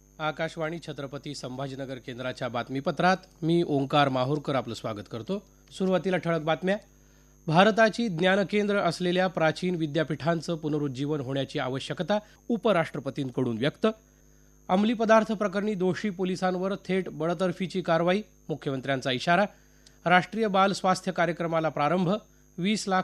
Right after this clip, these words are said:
मुलामुलींची मोफत आरोग्य तपासणी. ज्येष्ठ लेखिका डॉक्टर मीना प्रभू यांच्या पार्थिव देहावर काल पुण्यात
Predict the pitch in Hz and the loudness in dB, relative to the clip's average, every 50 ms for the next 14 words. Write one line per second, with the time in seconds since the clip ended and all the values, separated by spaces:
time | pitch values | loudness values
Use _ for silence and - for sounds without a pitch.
0 | - 170 165 170 165 160 165 160 165 165 160 143 - 180 165 147 143 139 - - | 0 -2 0 2 2 2 2 0 0 -2 -2 -2 -4 -4 -2 -2 -2 -2 -2 -4
1 | 147 123 - 135 135 127 123 123 123 - - 113 135 160 170 - 202 202 208 214 | -4 -2 -2 -4 -4 -4 -4 -4 -6 -6 -6 -2 -2 -2 0 0 0 -2 -2 -2
2 | - _ _ _ _ _ _ _ _ _ _ _ _ _ - 160 202 214 208 - | -8 _ _ _ _ _ _ _ _ _ _ _ _ _ -2 2 2 2 2 0
3 | - 214 202 185 160 185 190 - 196 208 208 180 151 139 - 170 156 147 139 147 | -2 -2 0 0 0 -2 -2 -2 -2 -2 0 -2 -4 -4 -4 -4 -4 -2 -2 -2
4 | 147 156 151 156 - - 156 160 170 170 104 82 - _ _ 151 143 147 147 135 | -2 -2 -2 -2 -2 0 2 2 4 2 2 0 -6 _ _ -4 -2 -2 -2 -2
5 | - 156 151 - 139 131 131 131 - - 214 208 185 135 131 113 131 131 131 135 | -2 -4 -2 0 0 0 0 -2 -4 -6 -6 -4 -4 -4 -4 -4 -4 -4 -4 -4
6 | 131 127 - 139 131 127 135 - - - 156 147 143 143 | -6 -4 -2 -2 0 0 -2 -6 -8 -6 -4 -2 -2 -2